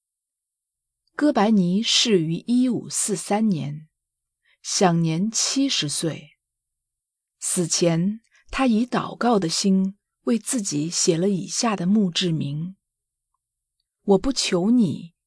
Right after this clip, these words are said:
耶稣基督，赐我圣保罗的恩赐，唯求你以你的仁慈赦免我，像你赦免圣彼得和与你同定十字架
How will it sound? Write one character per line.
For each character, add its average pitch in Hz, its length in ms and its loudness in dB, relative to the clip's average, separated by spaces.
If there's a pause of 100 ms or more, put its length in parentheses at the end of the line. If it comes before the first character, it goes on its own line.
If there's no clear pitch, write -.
耶 226 180 2
稣 226 240 -6
基 226 240 -4
督， 226 400 -6 (420)
赐 - 240 0
我 175 260 2
圣 233 360 4
保 - 220 -4
罗 - 240 -6
的 220 100 -4
恩 233 300 2
赐， - 460 -2 (880)
唯 254 180 4
求 240 260 2
你 196 380 2 (220)
以 190 140 4
你 196 240 6
的 151 120 -4
仁 175 360 0
慈 165 360 -2
赦 247 440 2
免 160 280 0
我， - 260 -6 (760)
像 247 340 4
你 165 140 2
赦 240 300 2
免 160 320 -4
圣 202 380 2
彼 - 180 -6
得 151 500 -8 (1080)
和 190 340 4
与 196 220 2
你 214 140 4
同 175 380 -4
定 226 220 2
十 - 280 -2
字 233 180 -4
架 190 460 -4